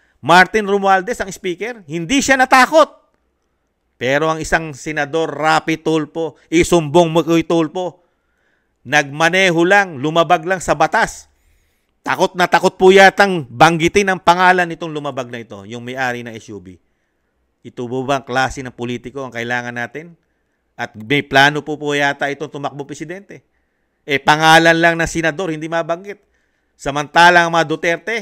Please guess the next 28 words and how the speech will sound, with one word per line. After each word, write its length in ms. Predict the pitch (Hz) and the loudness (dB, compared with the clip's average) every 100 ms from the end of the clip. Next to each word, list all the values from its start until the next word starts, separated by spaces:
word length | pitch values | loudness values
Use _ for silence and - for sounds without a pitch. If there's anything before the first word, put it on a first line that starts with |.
| - | -10
kahit 460 | - 143 160 180 - | -4 2 4 2 -2
sino 320 | 226 240 226 | -6 -4 0
ka 100 | 214 | 2
pa, 380 | 254 226 - _ _ _ _ _ | 4 4 2 _ _ _ _ _
papangalanan 880 | 113 123 120 131 131 135 139 143 147 | -6 -4 -2 -2 2 2 4 4 4
kita. 480 | 139 131 143 135 - _ _ _ _ | -2 -4 -2 -2 -4 _ _ _ _
Lalo 400 | 104 120 127 135 | -8 -4 -4 -4
kung 160 | 143 127 | -10 -8
mali 320 | 120 135 143 | -6 -4 -4
ang 80 | 135 | -6
ginagawa 560 | 120 135 131 123 123 | -8 -6 -6 -6 -8
mo, 160 | 131 143 | -10 -14
korupsyon, 800 | 123 127 131 123 - 156 160 147 | -8 -4 -2 -4 -6 -4 -4 -6
lumalabag 560 | 120 131 139 135 123 131 | -10 0 0 0 -4 -8
ka 80 | |
sa 160 | 139 131 | -10 -10
batas. 460 | 127 123 175 - _ _ _ _ _ _ _ _ _ _ | -10 -10 -10 -12 _ _ _ _ _ _ _ _ _ _
Di 160 | 175 | -20
po 160 | 240 190 | -16 -12
ba? 300 | 120 170 - _ _ _ _ _ _ _ _ _ | -10 -12 -16 _ _ _ _ _ _ _ _ _
Kaya, 480 | 120 135 143 123 _ _ _ _ _ | -8 -6 -6 -8 _ _ _ _ _
hindi 380 | _ 110 110 135 | _ -14 -8 -6
nila 180 | 131 127 | -6 -6
kayang 380 | 123 123 123 113 | -2 -2 -4 -6
tularan 480 | 113 113 110 113 110 | -4 0 -2 -4 -10
ng 80 | 104 | -12
mga 180 | 101 95 | -14 -14
Duterte. 480 | 98 95 87 _ | -16 -18 -20 _